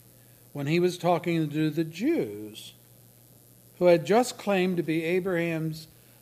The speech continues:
descendants. That's the word they used. They're, "We are descendants." And Jesus said to them, "I know you are,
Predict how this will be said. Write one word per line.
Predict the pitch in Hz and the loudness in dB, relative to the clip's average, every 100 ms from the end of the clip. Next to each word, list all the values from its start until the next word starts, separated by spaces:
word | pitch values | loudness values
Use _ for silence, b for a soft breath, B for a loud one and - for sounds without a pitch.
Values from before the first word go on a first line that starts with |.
| b - | b -8
descendants. | 139 160 - 185 175 160 - - | -4 -4 -2 0 0 -2 -8 -6
That's | 151 - | -6 -4
the | 156 | -4
word | 151 143 123 | 0 0 -2
they | 113 | -8
used. | 107 104 - - - 131 | -12 -16 -20 -20 -14 -8
They're, | 123 135 - - 143 | -4 -6 -8 -16 -8
"We | 143 | -4
are | 127 | -4
descendants." | 123 131 - 151 123 113 - - - - - - - - - - - - - - - - | -6 -10 -6 -4 -4 -10 -16 -20 -20 -20 -20 -20 -20 -20 -20 -20 -20 -20 -20 -20 -14 -6
And | 165 | 0
Jesus | 233 254 277 240 | 2 2 -2 0
said | 226 180 | 2 2
to | 143 | 0
them, | 135 160 B B B B | -2 -4 B B B B
"I | 190 208 220 | 0 2 4
know | 226 262 285 285 277 269 - | 4 6 8 8 6 2 -4
you | 196 214 220 233 | -4 -2 -2 -2
are, | 180 180 135 107 110 127 143 | 0 2 2 -2 -6 -6 -8